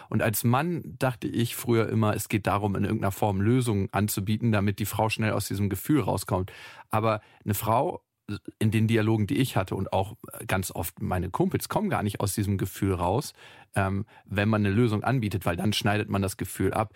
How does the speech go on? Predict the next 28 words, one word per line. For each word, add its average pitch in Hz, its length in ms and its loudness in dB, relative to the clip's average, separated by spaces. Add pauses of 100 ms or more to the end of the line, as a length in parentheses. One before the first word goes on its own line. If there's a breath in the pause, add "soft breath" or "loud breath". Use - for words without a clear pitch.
Es - 100 -18
geht 113 160 0
ja - 60 0
auch - 80 -2
darum, 110 260 0
das - 140 -2
mal 104 120 2
kurz - 280 -2
zu 110 120 0
spüren 143 520 0 (260 loud breath)
und 95 160 0
dann 107 160 2
damit 101 320 0
durchzugehen. 104 600 0
Also 101 200 2 (180)
kurz - 280 0
durch 139 140 0
die 127 120 0
Katharsis 120 580 -2
durchzugehen 135 480 2
und 117 120 0
dann 110 80 2
löst 120 300 2
sich 123 160 -2
ja - 80 2
auch - 80 -4
vieles - 460 0
auf. 104 300 0